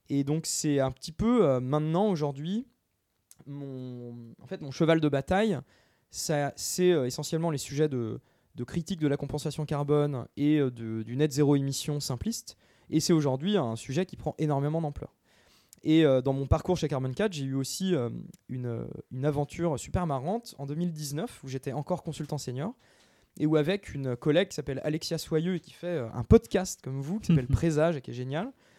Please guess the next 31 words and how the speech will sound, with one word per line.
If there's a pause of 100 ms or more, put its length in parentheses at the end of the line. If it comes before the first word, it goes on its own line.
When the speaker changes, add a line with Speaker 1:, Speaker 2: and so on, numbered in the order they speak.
(360)
Speaker 1:
on
a
eu
l'idée
d'un,
d'une
étude, (360)
euh,
qui
s'appelle
Faire
sa
part (480)
et, (140)
euh,
qui
est
partie
d'une
interrogation
qu'on
a
eue,
euh,
au
détour
d'un
couloir
qui
était,
euh,